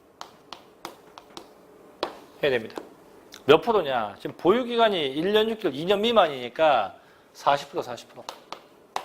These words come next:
그럼 천이백이십인가요? 예. 그래서 정답은 천이백이십만 원, 삼 번이 되겠죠. 이런 형태 문제도 가끔 납니다. 자, 이제 마지막 사십 번 가죠.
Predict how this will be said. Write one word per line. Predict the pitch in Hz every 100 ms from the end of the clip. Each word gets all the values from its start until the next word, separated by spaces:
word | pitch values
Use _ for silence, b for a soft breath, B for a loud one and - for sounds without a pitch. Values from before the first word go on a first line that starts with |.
| - - - - - - - - - - - - - -
그럼 | -
천이백이십인가요? | 123 208 214 175 131 160 156 123 - -
예. | 107 107 -
그래서 | - - 110
정답은 | - 117 135 123
천이백이십만 | - 156 143 170 170 - - - - 113 135 139
원, | 120
삼 | 101 - 131
번이 | 151 131
되겠죠. | 120 113 - - - - - - - -
이런 | 120 127
형태 | 156 175 139
문제도 | 123 123 156 214 226 B B B
가끔 | - 120 - 120
납니다. | 98 113 110 - - - - - - - - - _ - - - - - - B B B B B B B B B - - -
자, | - 202 -
이제 | 175
마지막 | 170 185 202
사십 | - 180 -
번 | 185
가죠. | 165 175